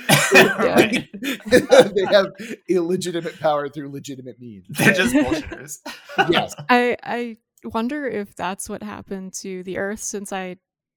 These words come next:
Speaker 2: since my kind of canon around the survivalists that was that they went underground to escape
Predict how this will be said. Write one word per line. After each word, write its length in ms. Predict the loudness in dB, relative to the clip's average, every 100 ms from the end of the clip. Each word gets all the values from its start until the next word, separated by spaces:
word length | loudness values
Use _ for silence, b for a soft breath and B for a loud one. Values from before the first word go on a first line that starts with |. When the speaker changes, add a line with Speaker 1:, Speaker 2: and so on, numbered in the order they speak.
| _ _
Speaker 2:
since 280 | -6 -4 -4
my 240 | -6 -8 -12 -12
kind 140 | -12
of 80 | -12 _ _
canon 340 | -6 -4 -6 -10
around 180 | -10 -10
the 60 |
survivalists 600 | -10 -8 -10 -10 -12 -12
that 100 | -12
was 160 | -10 -8
that 180 | -8 -10 _ _
they 160 | -8 -6
went 220 | -6 -8
underground 640 | -10 -10 -10 -10 -12 -12
to 200 | -8 -4
escape 520 | -4 -4 -6 -8 -10